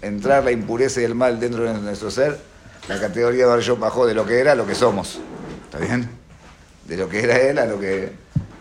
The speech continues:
a lo que fue después del pecado. Y con las generaciones fue eso agravándose y bajando cada vez más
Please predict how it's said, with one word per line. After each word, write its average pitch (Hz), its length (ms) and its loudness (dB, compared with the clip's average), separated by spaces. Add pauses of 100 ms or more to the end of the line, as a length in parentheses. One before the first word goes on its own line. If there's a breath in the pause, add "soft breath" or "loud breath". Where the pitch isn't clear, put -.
(180)
a - 60 -6
lo 107 100 -4
que 98 100 -6
fue 120 160 -2
después 117 280 0
del 110 100 -4
pecado. 117 420 2 (540)
Y - 40 -18
con 95 120 -4
las 87 80 -8
generaciones 98 420 -4
fue 98 160 -2
eso 98 160 -2
agravándose 98 500 0
y 104 60 -2
bajando 95 320 -2 (240)
cada 101 200 -2
vez 98 120 0
más 131 280 -4